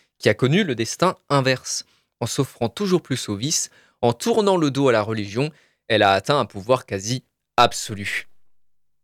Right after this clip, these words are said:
Sade n'est pas franchement subtil, et sa pensée peu complexe. Sa philosophie est faible, comme son style. Mais elle a le mérite d'être radicale, et donc de remettre en question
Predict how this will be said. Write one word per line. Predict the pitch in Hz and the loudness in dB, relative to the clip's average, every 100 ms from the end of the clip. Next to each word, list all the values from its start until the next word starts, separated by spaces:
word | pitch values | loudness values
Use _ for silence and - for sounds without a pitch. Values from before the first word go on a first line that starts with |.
| _ _ | _ _
Sade | - 175 165 | -2 0 2
n'est | 131 | 2
pas | 139 | 0
franchement | 139 - 139 | 0 -6 -6
subtil, | 123 - 123 139 139 _ _ _ | -8 -4 -2 -2 -4 _ _ _
et | - | -6
sa | - | -4
pensée | 95 104 160 | -2 0 0
peu | 165 165 | 2 -2
complexe. | 147 120 73 - - _ _ _ _ _ _ | -2 -4 -6 -8 -10 _ _ _ _ _ _
Sa | - | -8
philosophie | - 117 117 113 127 | -4 -2 -2 -2 -2
est | 101 | -2
faible, | - 101 113 117 - | 0 0 0 -4 -6
comme | 120 123 | -4 -4
son | 123 | -6
style. | 113 - 85 65 _ _ _ _ _ _ - | -8 -10 -12 -16 _ _ _ _ _ _ 2
Mais | 123 | 4
elle | 160 | 6
a | 175 | 4
le | 143 | 4
mérite | 156 185 160 | 2 0 0
d'être | 143 - 127 | -2 -2 -4
radicale, | 110 117 143 139 - 131 104 - | -2 0 0 0 -2 -2 -2 -6
et | 110 | -8
donc | 143 | -4
de | 117 | 0
remettre | 120 156 160 135 | 2 2 -2 -4
en | |
question | 123 135 - 180 | -4 -4 -4 -4